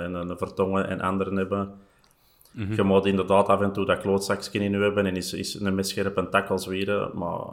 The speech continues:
Speaker 1: focus je eigen op hetgeen dat je moet doen en niet op, eh,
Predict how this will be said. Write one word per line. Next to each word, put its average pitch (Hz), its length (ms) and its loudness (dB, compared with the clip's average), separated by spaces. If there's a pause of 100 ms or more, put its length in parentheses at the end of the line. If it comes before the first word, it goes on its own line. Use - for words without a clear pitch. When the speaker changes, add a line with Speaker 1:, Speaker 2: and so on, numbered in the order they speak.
(100)
Speaker 1:
focus - 400 -8
je 85 140 -4
eigen 85 220 -8
op 82 60 -12
hetgeen 85 260 -6
dat 82 160 -8
je 92 60 -8
moet 82 200 -10
doen 87 200 -6
en 82 160 -10
niet 82 200 -10
op, 82 160 -16
eh, 85 400 -10